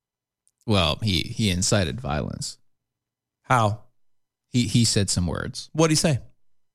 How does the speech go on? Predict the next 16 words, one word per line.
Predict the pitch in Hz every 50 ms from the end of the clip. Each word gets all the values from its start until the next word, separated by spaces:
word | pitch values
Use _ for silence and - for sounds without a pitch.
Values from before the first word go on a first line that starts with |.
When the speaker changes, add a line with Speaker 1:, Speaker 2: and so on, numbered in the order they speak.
| _ _ _ _ _ _ _ _ _ _ _ _ _ _ -
Speaker 2:
Did | 143 131
he | 135 147 147
say, | - 147 143 135
"Hey, | 120 139 143 139 139
everybody, | 139 135 139 135 120 135 135 135 135 131
get | 120 123 131 -
your | 131 104
guns, | 120 123 127 127 113
go | 107 117 123
out | 127
and | 120 113
start | - - 117 120 117 110 104
junk | 113 127 127 95
with | 113 104 120
other | 123 127
people"? | 117 131 127 131 139 131 -